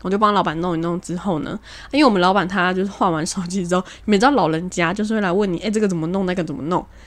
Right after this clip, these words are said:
啊，因为我其实大概东西都移过去了嘛，但他有些东西你要等他跑完啊，那我们老板他就是问我说他想要学某些东西怎么，怎么弄这样，啊，我就教他。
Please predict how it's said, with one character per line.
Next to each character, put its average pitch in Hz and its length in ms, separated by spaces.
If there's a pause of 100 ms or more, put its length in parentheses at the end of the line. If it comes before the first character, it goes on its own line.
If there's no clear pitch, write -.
(340)
啊， 285 60
因 349 160
为 - 20
我 240 200
其 190 180
实 190 120
大 269 180
概 262 160
东 226 240
西 233 80
都 214 220
移 180 140
过 202 220
去 - 280
了 - 40
嘛， 76 300 (240)
但 311 240
他 320 160
有 240 100
些 214 120
东 247 120
西 262 60
你 220 140
要 214 80
等 170 160
他 208 140
跑 156 280
完 147 340
啊， 165 180 (840)
那 262 60
我 240 40
们 208 80
老 196 140
板 185 160
他 170 100
就 180 140
是 180 80
问 180 100
我 156 280
说 170 180
他 170 180
想 185 200
要 165 40
学 - 380 (100)
某 165 160
些 185 120
东 180 160
西 190 100
怎 185 100
么， 143 220 (100)
怎 - 80
么 151 140
弄 165 320
这 156 60
样， 151 180 (460)
啊， 208 80
我 196 80
就 180 60
教 185 300
他。 - 320